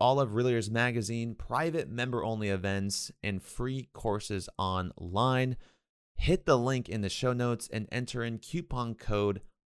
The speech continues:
podcast twenty to receive twenty percent off a one hundred dollar a year subscription.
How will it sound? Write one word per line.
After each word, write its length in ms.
podcast 800
twenty 400
to 140
receive 320
twenty 300
percent 340
off 260
a 100
one 200
hundred 760
dollar 580
a 60
year 540
subscription. 720